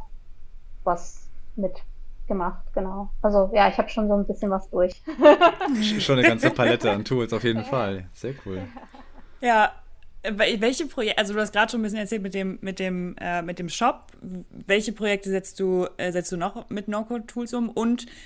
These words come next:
Speaker 3: hast du die auch als Product Manager, äh, benutzt?
Speaker 1: Ähm, ich hab, ähm, also gerade fokussiere ich mich eben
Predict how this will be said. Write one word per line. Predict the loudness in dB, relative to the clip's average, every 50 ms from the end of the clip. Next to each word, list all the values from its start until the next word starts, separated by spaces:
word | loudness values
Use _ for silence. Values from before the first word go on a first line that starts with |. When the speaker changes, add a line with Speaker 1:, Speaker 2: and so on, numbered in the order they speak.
| -8 -4
Speaker 3:
hast | -2 -2 -2 -2
du | -4
die | -4 -2 0
auch | 0 0 0 0
als | -2 -6 -6 -6
Product | -4 0 2 2 2 0 -2
Manager, | -6 -6 -4 -4 -6 -6 -6 -4 -4 -4 -4 -6 -8 -8
äh, | -8 -6 -6 -6 -8 -8 -10
benutzt? | -10 -8 -4 -4 -2 -2 -4 -6 -10 -16 -18 -20 -20 -20 -18 -14 -12 -10 -10 -10 -10 -12 -12 -12 -10 -10 -10 -10 -10 -10 -12 -12 -12 -14 -16 -10 -6 -6 -2 0
Speaker 1:
Ähm, | 2 4 4 4 2 0 -2 -2 -6
ich | -8 -6 -2 0
hab, | 2 2 0 -2 -6 -8 -8 -6 -4 -2
ähm, | -2 0 0 0 -2 -2 -2 0 0 0 -2 -4 -4 -6 -6 -8 -8 -8 -6 -4
also | -4 -4 -4 -4 -6 -8 -8 -10 -10 -8 -2
gerade | 0 2 2 2 2
fokussiere | -2 -4 -6 -6 -6 -6 -4 -2 -4 -4
ich | -4 -6
mich | -8 -8 -8 -8 -10
eben | -10 -10 -10